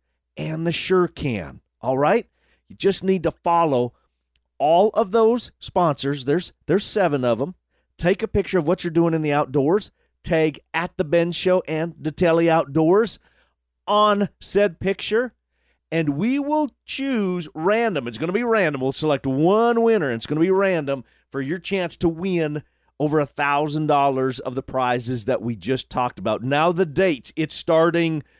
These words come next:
today and goes through the nineteenth. That's it. Starts today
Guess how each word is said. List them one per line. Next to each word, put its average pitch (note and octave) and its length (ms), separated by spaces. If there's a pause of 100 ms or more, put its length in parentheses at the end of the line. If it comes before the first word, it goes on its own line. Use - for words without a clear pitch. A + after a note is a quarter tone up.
(340)
today C3 840
and C3 360
goes D#3+ 380
through D3 180
the A#2+ 120
nineteenth. B2+ 680 (120)
That's A2 360
it. A#2+ 180
Starts B2 400
today D3 600